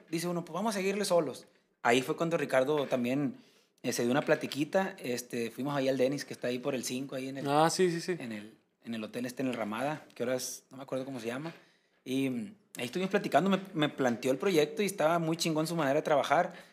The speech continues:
Speaker 1: Pero, como le digo, yo sentí que no era el momento, era el momento ya como que independiz-, nosotros ya tenemos mucho tiempo, pues ya tenemos quince años
Speaker 2: De
Speaker 1: a-, a-,
Speaker 2: trayectoria.
Speaker 1: habiendo con quién, con pa' allá, que pa' acá. Y dijimos, eh, mi compadre Kirri, sobre todo, y yo, que somos los que, pues, ya toman la decisión y se la plantea a los demás.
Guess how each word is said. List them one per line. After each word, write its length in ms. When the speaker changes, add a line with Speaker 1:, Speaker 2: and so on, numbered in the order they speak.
Speaker 1:
Pero, 440
como 200
le 80
digo, 200
yo 280
sentí 320
que 100
no 60
era 100
el 40
momento, 320
era 60
el 40
momento 260
ya 160
como 220
que 120
independiz-, 500
nosotros 260
ya 60
tenemos 260
mucho 220
tiempo, 280
pues 140
ya 100
tenemos 340
quince 340
años 440
Speaker 2:
De 160
Speaker 1:
a-, 40
a-, 40
Speaker 2:
trayectoria. 600
Speaker 1:
habiendo 360
con 140
quién, 300
con 140
pa' 100
allá, 200
que 120
pa' 80
acá. 140
Y 40
dijimos, 360
eh, 480
mi 180
compadre 300
Kirri, 240
sobre 180
todo, 140
y 60
yo, 120
que 80
somos 220
los 80
que, 160
pues, 380
ya 120
toman 200
la 80
decisión 400
y 80
se 100
la 240
plantea 400
a 40
los 120
demás. 320